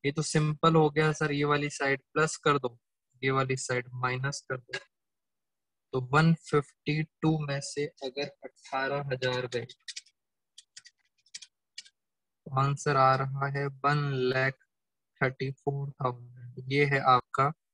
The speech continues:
नेट डिविजिबल प्रॉफिट, आंसर आ गया डी।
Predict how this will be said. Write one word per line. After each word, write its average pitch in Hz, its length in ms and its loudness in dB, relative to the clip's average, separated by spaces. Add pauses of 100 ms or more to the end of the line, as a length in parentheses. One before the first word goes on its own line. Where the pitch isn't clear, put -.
(280)
नेट 143 560 0 (100)
डिविजिबल 127 720 -2
प्रॉफिट, - 560 -14 (1700)
आंसर 135 540 -2
आ 123 160 4
गया 131 200 -8 (120)
डी। 123 180 -4